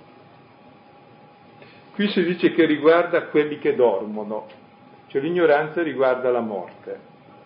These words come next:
Probabilmente la morte è il grosso tabù della nostra epoca, perché riguarda il senso della vita.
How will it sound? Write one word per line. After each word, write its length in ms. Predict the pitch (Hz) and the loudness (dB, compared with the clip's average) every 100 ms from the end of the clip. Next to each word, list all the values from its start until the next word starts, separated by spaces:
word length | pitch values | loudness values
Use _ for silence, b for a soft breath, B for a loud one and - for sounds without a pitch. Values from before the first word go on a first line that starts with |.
| - - B B B B - | -20 -20 B B B B -8
Probabilmente 720 | 147 160 160 165 170 151 151 | 2 4 4 0 -2 0 2
la 140 | 151 165 | 2 2
morte 720 | 156 147 156 117 165 156 156 | 2 2 0 2 2 2 0
è 80 | 147 | -4
il 180 | 135 | -4
grosso 420 | 131 139 135 - - | -4 -2 -2 -6 -6
tabù 360 | 135 127 147 | -6 -4 -8
della 260 | 135 131 123 | -6 -2 -2
nostra 480 | 120 123 - 175 135 | -2 -6 -4 -2 0
epoca, 420 | 117 117 117 117 | -2 -6 -12 -8
perché 420 | - 131 - 147 | -4 -6 -2 -2
riguarda 480 | 165 156 135 139 160 | 0 2 2 2 -2
il 100 | 135 | -4
senso 380 | - 123 120 117 | -8 -10 -10 -8
della 240 | 113 107 | -6 -6
vita. 400 | 113 123 - | -8 -14 -18